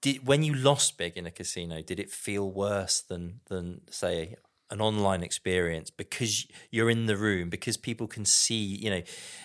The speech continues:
I know you were saying about poker, and you're obviously a very good poker player in your time,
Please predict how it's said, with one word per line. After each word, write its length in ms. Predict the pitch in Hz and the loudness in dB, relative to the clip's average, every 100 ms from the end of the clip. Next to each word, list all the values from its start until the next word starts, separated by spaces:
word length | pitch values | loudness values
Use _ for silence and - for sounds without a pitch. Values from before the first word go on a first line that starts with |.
| - - | -20 -6
I 80 | 123 | 0
know 80 | 117 | 2
you 140 | 117 | 4
were 40 | 104 | 2
saying 220 | - 104 | 2 2
about 200 | 95 92 | 0 4
poker, 320 | 143 151 147 | 8 6 6
and 80 | 104 | 2
you're 160 | 104 | 4
obviously 220 | 104 98 104 | 2 2 2
a 40 | |
very 180 | 101 101 | 4 4
good 160 | 95 | 0
poker 280 | - 139 131 | 2 2 2
player 260 | - 98 87 | -2 2 2
in 100 | 87 | 0
your 100 | 85 | -8
time, 360 | - 87 87 | -6 -4 -4